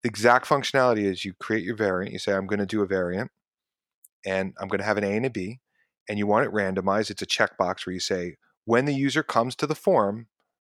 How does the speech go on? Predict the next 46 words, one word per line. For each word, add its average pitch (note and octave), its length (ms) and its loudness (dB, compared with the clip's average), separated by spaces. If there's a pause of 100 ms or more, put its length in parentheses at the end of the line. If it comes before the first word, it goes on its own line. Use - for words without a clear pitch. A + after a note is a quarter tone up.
randomly D3 640 2
load C3 480 4
A G#2+ 140 2
or A#2+ 120 4
B." G#2 260 -6
It's - 120 -16
a - 20 -10
very A2+ 200 4
simple, G#2 540 2
you F#2+ 60 -4
know, F#2 140 -2
random G2+ 540 -2 (600)
script, - 300 -2
and A2+ 100 0
it G#2+ 80 0
redirects C#3+ 680 4
them C3+ 140 0
to C3+ 160 0
a B2+ 60 2
U C3 160 4
R C3 120 6
L A2+ 200 2
with G#2 160 0
the G#2+ 80 -2
variant A#2+ 520 2
parameter A#2+ 520 0
passed G#2+ 340 -4
in G2+ 100 -4
the G2 100 -2
U G2+ 120 0
R F2+ 80 0
L, D#2 80 0
'cause F#2+ 140 -14
that's G#2 220 2
the G#2 80 -8
easiest G2+ 340 -8
way. F#2 140 -4 (120)
By A2+ 120 6
the G#2 80 4
way, F#2 60 -2 (160)
the G#2+ 100 0
reason B2+ 220 0
I G#2 40 0
did A2 220 0
that F2+ 160 -2
is F2+ 180 -6